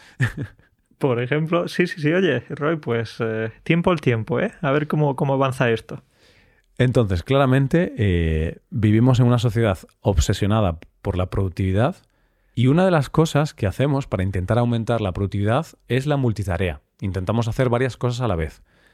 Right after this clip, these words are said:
Speaker 1: Y creemos que esto es bueno para aumentar nuestra productividad y para hacer más cosas en menos tiempo. Y a veces puede ser que sea así, pero casi siempre o generalmente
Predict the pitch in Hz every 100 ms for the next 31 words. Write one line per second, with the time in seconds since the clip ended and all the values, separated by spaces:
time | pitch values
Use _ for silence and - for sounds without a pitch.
0 | _ _ - 120 131 127 165 151 156 131
1 | 113 120 95 123 127 92 92 90 87 87
2 | 85 - 92 92 98 104 101 98 101 98
3 | 104 98 87 90 95 135 147 147 113 104
4 | 98 113 107 98 - 139 120 - 95 98
5 | 98 - 143 120 135 - _ _ _ 135
6 | 110 117 208 - 180 - _ _ 131 175
7 | 170 - 139 143 135 123 - 160 208 _
8 | _ _ _ 131 127 123 127 123 127 -
9 | 135 123 127 - 143 175 170 175 - 110
10 | 120 117 123 123 143 -